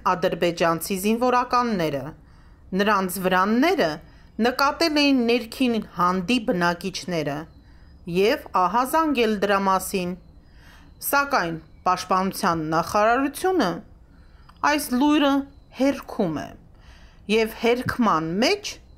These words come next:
նշվում է, թե եղանակային պայմանների փոփոխության հետ կապված ադրբեջանական զինվորականները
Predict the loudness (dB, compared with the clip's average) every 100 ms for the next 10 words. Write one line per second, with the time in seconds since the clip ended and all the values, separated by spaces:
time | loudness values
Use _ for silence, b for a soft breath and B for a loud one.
0 | b b b b b -2 0 2 -2 0
1 | 0 0 -2 0 2 2 0 B B B
2 | 0 2 2 2 2 0 0 0 2 0
3 | -2 0 0 0 0 0 0 2 2 0
4 | -2 B B B -4 -2 0 -2 -2 -4
5 | -2 -2 0 0 0 -2 -2 -2 -2 -2
6 | 0 0 0 -6 B B B B -2 0
7 | 0 0 0 0 2 2 2 0 0 0
8 | -2 -2 0 2 2 2 0 0 0 0
9 | 0